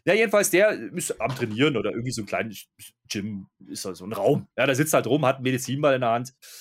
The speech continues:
Und dann kommt jetzt, ähm, naja, der Mark Sterling schon wieder reingeeiert und sagt, äh, "Naja, ist ein bisschen blöd, aber die ganze Zeit wirst du ja interviewt und du sagst immer nix und eigentlich gibt's ja einen viel interessanteren Menschen, nämlich Tony Nese, ja, den fragt wieder keiner."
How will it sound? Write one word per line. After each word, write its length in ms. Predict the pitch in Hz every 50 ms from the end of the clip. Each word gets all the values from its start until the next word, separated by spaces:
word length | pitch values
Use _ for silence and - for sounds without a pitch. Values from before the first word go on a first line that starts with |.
| - - - - - _ _ _ -
Und 120 | 123 135
dann 80 | 151 147
kommt 220 | 143 160 185 214
jetzt, 200 | 220 214 208 -
ähm, 480 | - - 196 196 208 208 208 202 190 -
naja, 300 | 151 180 208 226 214 175
der 240 | 147 - - - 160
Mark 180 | 151 156 165 -
Sterling 280 | - 160 165 196 208
schon 100 | 180 131
wieder 140 | 117 107 92
reingeeiert 500 | 87 101 117 120 98 120 143 170 202 196
und 160 | - - 175
sagt, 320 | 180 160 156 143 156 160 _ _ _ -
äh, 160 | - 82 87 _ _
"Naja, 1000 | 90 90 107 151 170 196 214 202 214 240 269 277 277 277 262 262 254 247 240 226
ist 560 | 214 202 196 175 147 143 117 123 156 190 -
ein 20 | 202
bisschen 160 | 202 180 170
blöd, 380 | 156 180 202 262 285 277 269 -
aber 200 | 175 156 170 175
die 120 | 165 170
ganze 160 | 180 214 220
Zeit 240 | - 208 196 170 160
wirst 240 | 180 180 - - -
du 100 | 190 214
ja 180 | 233 226 214
interviewt 520 | 202 196 190 170 135 151 190 240 277 285 214
und 60 | 185
du 80 | 175 156
sagst 340 | 143 139 190 240 - -
immer 160 | 226 233 233 214
nix 320 | 214 226 240 - - -
und 100 | 131 139
eigentlich 480 | - 135 160 226 269 262 240 226 202 -
gibt's 160 | 214 196 -
ja 80 | 185
einen 80 | 151 151
viel 140 | - 160 147
interessanteren 500 | 131 131 127 117 139 170 208 220 214 196
Menschen, 360 | 196 202 226 - - 214 202
nämlich 240 | 175 170 190 196 190
Tony 280 | - 127 123 113 113
Nese, 360 | 127 175 240 302 285 277 - 147
ja, 120 | 170 208
den 200 | 196 - 156 156
fragt 280 | - - 127 127 - -
wieder 140 | 113 110
keiner." 460 | - - 180 170 208 226 233 240 254